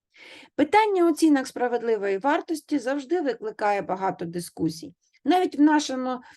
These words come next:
дискусійному М С Ф З клубі в Вайбері виникають такі питання: чим регламентується заборона використання витратного методу для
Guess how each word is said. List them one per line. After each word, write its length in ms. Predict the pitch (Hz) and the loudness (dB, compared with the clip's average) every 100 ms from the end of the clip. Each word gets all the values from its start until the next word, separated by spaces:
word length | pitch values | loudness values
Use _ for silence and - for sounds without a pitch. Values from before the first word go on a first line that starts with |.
| _ | _
дискусійному 800 | 202 247 254 254 277 262 240 226 | -6 -6 -6 -4 -2 -2 -2 -6
М 100 | 214 | -8
С 160 | 208 214 | -8 -8
Ф 120 | - | -6
З 200 | 214 208 | -6 -6
клубі 340 | - 220 185 185 | -4 -4 -2 -6
в 100 | 175 | 0
Вайбері 540 | 277 381 311 311 302 - - 294 _ _ - | 2 2 2 0 -2 -6 -20 -20 _ _ 4
виникають 640 | 285 330 - 285 214 196 | 6 8 6 4 4 2
такі 260 | 202 - 185 | -4 -6 -6
питання: 580 | 208 - 339 370 330 | -8 -2 0 0 -2
чим 300 | 294 - 302 | -2 0 0
регламентується 960 | 190 196 196 190 202 226 339 349 302 302 | 0 -6 -6 -8 -8 0 2 2 0 -4
заборона 560 | 262 254 277 277 262 | -4 -2 0 0 -2
використання 800 | 254 247 240 247 247 247 247 233 | -4 -8 -8 -8 -2 0 2 -2
витратного 680 | 190 196 - 202 180 170 180 | -6 -4 0 0 0 -8 -8
методу 460 | 185 247 285 277 294 | -4 -4 -2 -2 -4
для 380 | 196 196 208 | -2 0 0